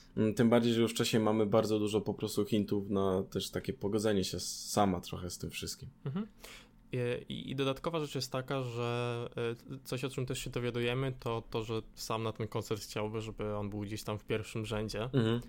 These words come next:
Speaker 2: Wydaje mi się, że jeśli w tą stronę film miałby się zakończyć
Speaker 1: To on
Speaker 2: i,
Speaker 1: by
Speaker 2: i
Speaker 1: był
Speaker 2: to
Speaker 1: w tym pierwszym rzędzie.
Speaker 2: to albo byłby w tym pierwszym rzędzie, albo byśmy widzieli sama, który się,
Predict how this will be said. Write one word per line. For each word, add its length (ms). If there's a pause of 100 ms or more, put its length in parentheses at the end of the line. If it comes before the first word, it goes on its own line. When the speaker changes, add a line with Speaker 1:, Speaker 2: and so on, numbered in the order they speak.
(340)
Speaker 2:
Wydaje 380
mi 60
się, 120
że 100
jeśli 240
w 60
tą 200
stronę 360
film 200
miałby 300
się 100
zakończyć 680
Speaker 1:
To 140
on 80
Speaker 2:
i, 40
Speaker 1:
by 60
Speaker 2:
i 60
Speaker 1:
był 100
Speaker 2:
to 60
Speaker 1:
w 60
tym 140
pierwszym 320
rzędzie. 340 (140)
Speaker 2:
to 80
albo 260
byłby 240
w 60
tym 140
pierwszym 320
rzędzie, 380
albo 200
byśmy 300
widzieli 300
sama, 340
który 280
się, 300